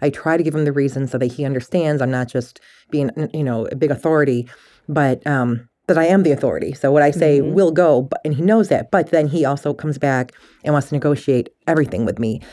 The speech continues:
Speaker 1: And sometimes I'm like, "Elijah, right now we can't negotiate. Right now, this is what it has to be." But there are times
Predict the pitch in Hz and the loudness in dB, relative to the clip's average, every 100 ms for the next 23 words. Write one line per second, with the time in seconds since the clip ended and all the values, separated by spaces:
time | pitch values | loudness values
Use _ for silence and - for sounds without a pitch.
0 | - - 156 147 214 208 190 160 147 151 | -12 -2 0 2 4 4 4 2 2 2
1 | 143 147 139 143 - 120 - - 175 175 | 0 0 2 0 -2 -8 -10 -8 0 2
2 | 175 156 151 156 127 135 120 117 127 107 | 4 4 2 2 -2 0 -2 0 -2 0
3 | - 147 147 131 139 151 147 120 120 - | 0 0 0 0 -2 -2 -2 0 -4 -4
4 | 135 139 123 123 - - 190 185 170 175 | -2 0 0 -4 -12 -8 -2 2 4 2
5 | - 127 120 123 | 0 -2 -2 -4